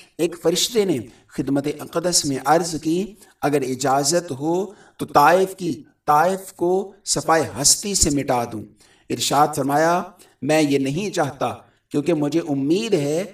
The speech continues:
کہ ان کی آئندہ نسلیں خدائے واحد پر ایمان لائیں گی۔" قریش حضور صلی اللہ علیہ وسلم کو مذمم کہہ کر گالیاں دیا کرتے تھے، مگر آپ فرماتے، "دیکھو رب تعالیٰ کس طرح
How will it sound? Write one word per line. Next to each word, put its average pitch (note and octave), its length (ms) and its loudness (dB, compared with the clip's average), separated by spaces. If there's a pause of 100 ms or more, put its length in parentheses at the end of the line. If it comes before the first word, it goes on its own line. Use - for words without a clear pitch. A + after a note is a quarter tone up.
(180)
کہ D#3+ 60 -2
ان D#3 180 0
کی - 120 -6
آئندہ D#3 400 0 (100)
نسلیں D3+ 560 0 (180)
خدائے B2+ 300 0
واحد B2 520 -2
پر C#3+ 180 2
ایمان C3+ 540 2
لائیں A#2+ 300 0
گی۔" G#2+ 100 -12 (680)
قریش F3 640 6 (140)
حضور D3+ 220 2
صلی C3 280 0
اللہ C3+ 540 4
علیہ C#3 320 2
وسلم D3 540 -2
کو C3 260 -2 (280)
مذمم E3+ 760 -2 (140)
کہہ C3+ 280 -4
کر D#3 160 0 (260)
گالیاں D#3 440 0
دیا D#3+ 240 0
کرتے B2+ 360 -6
تھے، A#2 200 -10 (440)
مگر B2+ 240 0
آپ D3 320 4
فرماتے، C#3 580 0 (340)
"دیکھو D#3+ 520 2 (220)
رب C#3 220 0
تعالیٰ C3+ 360 2 (100)
کس - 320 2
طرح E3 160 4